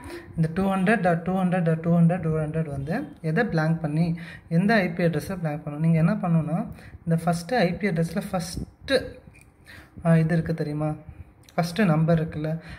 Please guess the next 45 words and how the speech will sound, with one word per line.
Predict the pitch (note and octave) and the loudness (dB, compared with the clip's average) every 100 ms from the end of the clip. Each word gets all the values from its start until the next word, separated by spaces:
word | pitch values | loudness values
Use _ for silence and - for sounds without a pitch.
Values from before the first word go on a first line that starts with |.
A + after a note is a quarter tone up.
| - | -2
அதுதான் | E3+ F3+ G3+ - | 2 2 2 0
கிளாஸை | D#3+ D#3+ E3+ E3+ | 2 2 2 -2
base | D3 D3+ - | -4 -6 -8
பண்ணும். | D3 D3+ | -12 -10
இப்போ | F#3 F#3+ | -8 -6
டூ | F#3 A#3+ B3 | -2 0 2
ஹண்ட்ரட் | A3 A3 | 2 2
அப்படிங்கிறது | F3 E3+ F3+ E3+ C#3 E3+ C#4 - - - - | 0 -2 0 0 0 -2 -4 -6 -16 -10 -2
எதுக்குள்ள | F#3 A#3 A3+ G#3 | 0 2 2 2
இருக்கு | F3 E3+ E3+ | 2 2 0
அப்படின்னு | E3+ | 0
சொல்லிட்டு | D#3+ D#3 E3+ | 0 -2 -4
பாருங்க. | E3+ D3 D3 | -2 -2 -2
அப்போ | C3+ D3+ A3 | -6 -6 -4
இது | G3+ | 0
நம்மளுக்கு | E3+ D#3 D#3 | 2 2 0
இது | D3 D3 D#3 | -2 -2 0
தெரிஞ்சாதான் | E3+ G3 F#3+ C4 | 0 2 0 0
நம்மளால | A#3+ E3 E3+ F#3+ | 2 4 4 4
வந்து | E3+ | 2
என்ன | F3+ F3 | 4 2
பண்ண | F3 D#3+ D3 | 2 0 0
முடியும்னா, | D3+ B3+ - | -2 -4 -2
ஆன்சர் | D#3 E3 D#3+ | -2 -2 -4
பண்ண | D#3 C#3 | -6 -8
முடியும். | C#3+ C#3 D#3+ - - - | -6 -8 -10 -16 -20 -12
So, | E3+ E3 | -8 0
two | A3 A3 | 2 4
hundred | G#3 | 2
அப்படிங்கிறது | G3 E3+ E3+ D#3+ D#3+ G#3 | 0 0 0 2 0 0
எதுக்குள்ள | E3 G3 G3 | -2 0 0
இருக்குன்னா, | E3+ D#3+ D3+ G#3 C4+ - | 0 0 -4 -4 -8 -6
ஒன் | D3 D#3 | -2 0
நைன்டி | G3 G#3 G3 | 2 0 0
டூலேருந்து | E3+ E3 D3+ D#3+ E3+ | -2 0 0 -2 -4
டூ | - | -4
ட்வென்டி | G#3+ F#3+ E3+ | -2 -2 -2
த்ரீக்குள்ளே | E3+ E3 D#3+ D#3+ | -2 -2 0 -2
தான் | D#3+ A3+ | 0 0
எது | E3+ | 0
இருக்கு, | G3 E3+ D#3 | -2 -2 -6
டூ | - F#3+ | -4 -4
ஹண்ட்ரட் | F3 D#3+ | 0 0
வந்து | D3 D#3 | 0 -2
இருக்கு. | C#3 C3+ | -4 -8